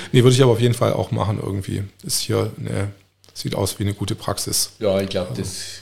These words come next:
Speaker 2: können wir einrichten.
Speaker 1: Gut, dann würde ich sagen, das war's. Ach ne, wir haben noch Karl vergessen. Karl ist
Speaker 2: Der
Speaker 1: unser,
Speaker 2: Karle.
Speaker 1: unser Karle, unser Maskottchen hier quasi.
Speaker 2: Stimmt.
Speaker 1: Da, das passiert euch, wenn euch das Gehirn da weggefressen wird von Corona. Jetzt würde ich doch ein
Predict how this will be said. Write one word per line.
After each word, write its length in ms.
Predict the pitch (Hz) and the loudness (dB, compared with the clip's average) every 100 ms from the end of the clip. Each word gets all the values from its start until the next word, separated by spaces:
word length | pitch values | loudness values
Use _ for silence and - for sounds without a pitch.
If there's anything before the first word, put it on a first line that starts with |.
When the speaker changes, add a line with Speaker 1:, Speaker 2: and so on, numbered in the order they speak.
| - | -14
Speaker 2:
können 180 | 98 92 | -12 -10
wir 80 | 90 | -10
einrichten. 480 | 90 92 87 - 95 _ _ - - - - | -14 -16 -18 -20 -20 _ _ -8 -8 -4 4
Speaker 1:
Gut, 280 | 180 202 - - | 6 6 4 2
dann 260 | 123 110 117 | 6 6 6
würde 140 | 123 | 6
ich 100 | 123 | 6
sagen, 300 | 123 139 147 - | 6 6 4 2
das 280 | 117 - - - - - | 0 -2 -6 -18 -20 4
war's. 240 | 135 151 | 6 6
Ach 160 | - - | 4 4
ne, 200 | 214 240 | 4 4
wir 140 | 175 165 | 6 6
haben 80 | 185 | 6
noch 160 | 170 | 6
Karl 200 | 165 208 | 6 6
vergessen. 480 | 214 160 123 120 117 | 6 6 8 6 4
Karl 260 | 117 147 175 | 6 8 8
ist 120 | 139 | 8
Speaker 2:
Der 80 | 139 | 8
Speaker 1:
unser, 240 | 135 135 | 10 10
Speaker 2:
Karle. 180 | 131 135 101 - | 10 6 0 2
Speaker 1:
unser 360 | - 143 131 123 | 8 10 10 8
Karle, 340 | 139 165 151 | 10 10 10
unser 260 | 131 127 127 | 10 10 10
Maskottchen 720 | 123 - - 156 - 147 127 | 8 6 6 6 8 10 10
hier 180 | 123 113 | 10 8
quasi. 460 | - 120 127 143 147 | 8 8 10 10 10
Speaker 2:
Stimmt. 120 | - - - - - - - | 6 -2 -4 -6 -12 -2 8
Speaker 1:
Da, 140 | 147 | 10
das 180 | 165 - | 10 8
passiert 360 | 160 156 165 - | 6 8 8 10
euch, 300 | 170 165 156 | 10 10 10
wenn 100 | 151 | 10
euch 200 | 151 147 | 10 8
das 180 | 143 - | 6 10
Gehirn 340 | 131 143 180 | 12 12 12
da 200 | 160 135 | 12 10
weggefressen 640 | 151 156 - 127 123 131 | 10 8 8 8 10 8
wird 160 | 131 127 | 10 8
von 180 | - 127 | 8 8
Corona. 560 | 131 117 151 139 147 135 | 10 10 10 10 10 8
Jetzt 180 | - 135 | 6 8
würde 120 | 135 | 8
ich 120 | - | 8
doch 120 | |
ein 60 | 160 | 8